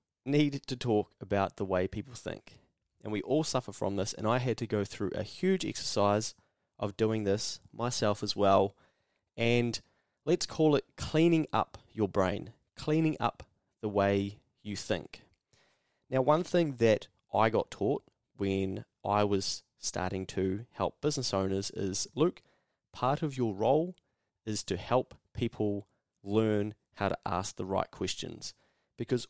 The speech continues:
all of these questions are the wrong questions to ask." And that is going to sound very rough, but take this from a place of care and me wanting to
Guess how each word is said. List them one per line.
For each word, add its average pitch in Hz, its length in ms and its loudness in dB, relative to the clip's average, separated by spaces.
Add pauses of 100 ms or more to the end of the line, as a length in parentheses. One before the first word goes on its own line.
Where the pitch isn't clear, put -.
all 165 240 6
of 151 80 -2
these 123 180 2
questions - 600 -4 (100)
are 95 80 -2
the 95 140 -6
wrong 101 560 2 (200)
questions - 600 -6 (140)
to 95 200 0
ask." - 440 -4 (540)
And 104 160 -4
that 123 200 4
is 113 160 -4
going 110 320 0
to 92 120 -2
sound 92 680 -2 (500)
very 120 320 4
rough, 101 520 -2 (420)
but - 360 -2 (480)
take 131 240 -4
this 120 220 0
from 98 380 -2
a 98 100 -4
place - 540 -4
of 95 400 -4
care 123 440 0 (460)
and 95 220 -2
me 113 340 2
wanting 98 600 -4
to 92 460 -2